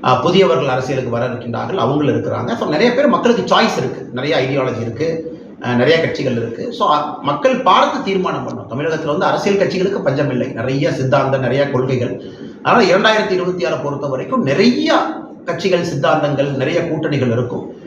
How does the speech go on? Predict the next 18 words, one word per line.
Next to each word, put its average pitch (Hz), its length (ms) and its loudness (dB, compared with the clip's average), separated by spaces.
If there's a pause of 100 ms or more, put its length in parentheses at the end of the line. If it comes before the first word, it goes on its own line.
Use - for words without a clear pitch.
(160)
மக்கள் 196 320 2
எல்லாத்தையும் 185 540 2
பார்த்து 202 520 0
ஒரு 180 140 0
தே-, 156 320 -4
தேர்வு 165 220 -2
கொடுக்கணும். 131 380 -2
யார் 131 240 2
நமக்கு 120 240 -2
வேணும், 131 280 2
அடுத்த 117 260 0
ஐந்தாண்டு 123 360 0
வளர்ச்சிக்கு 120 400 -2
வேணும், 143 260 -2
தமிழகத்தினுடைய 123 540 0
வளர்ச்சிக்கு 120 400 -2
வேண்டும் 117 260 -2
என்று. - 400 -6